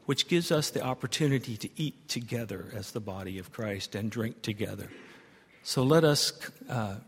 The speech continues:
receive the good gifts of God. They are here for all, whether you're a member of this church or another church or no church. If you are Christ's and you are hungry for God,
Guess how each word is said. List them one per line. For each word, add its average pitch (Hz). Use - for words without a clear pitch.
receive 156
the 151
good 139
gifts -
of 117
God. 139
They 139
are 120
here 160
for -
all, -
whether 104
you're 113
a 113
member 135
of 123
this 131
church 143
or 98
another 131
church 139
or -
no 123
church. 104
If -
you 143
are 117
Christ's -
and 123
you 110
are 95
hungry 143
for 143
God, 104